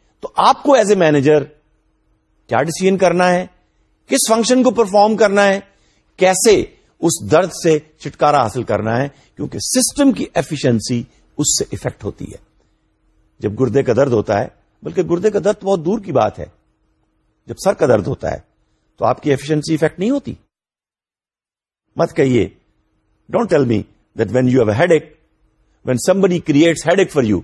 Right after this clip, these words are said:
your efficiency does not get affected. No, it does get affected.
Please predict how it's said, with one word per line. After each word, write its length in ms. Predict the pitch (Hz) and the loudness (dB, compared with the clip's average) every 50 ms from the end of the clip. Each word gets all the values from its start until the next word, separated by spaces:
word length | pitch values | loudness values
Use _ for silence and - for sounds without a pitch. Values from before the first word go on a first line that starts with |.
| _ _ _ _ _ _ _ _ _ _ _ _ _ _ _ _ _ _ _ _ _ _ _ _ _ _ _ _ _ _ _ _ _ _ _ _ _ - | _ _ _ _ _ _ _ _ _ _ _ _ _ _ _ _ _ _ _ _ _ _ _ _ _ _ _ _ _ _ _ _ _ _ _ _ _ -4
your 160 | 110 120 117 | 0 0 0
efficiency 500 | 123 - 180 156 151 131 120 - 127 123 113 - _ _ _ _ - | 0 -2 -4 -4 -4 -4 -4 -4 -8 -12 -12 -12 _ _ _ _ -6
does 140 | 107 101 113 | -4 -2 0
not 160 | 120 123 113 101 | 0 0 0 -2
get 120 | 101 90 - - | -4 -4 -4 -8
affected. 340 | - 69 _ _ 60 60 92 120 | -12 -12 _ _ -18 -12 -8 -8
No, 60 | 110 85 - _ _ _ _ _ | -8 -8 -10 _ _ _ _ _
it 140 | 104 104 85 82 - | -12 -12 -8 0 2
does 220 | 147 156 139 120 104 | 2 2 2 0 -2
get 160 | 107 101 - | -2 -2 -4
affected. 480 | - - 90 85 _ - 131 143 147 | -8 -10 -12 -12 _ -12 -12 -12 -12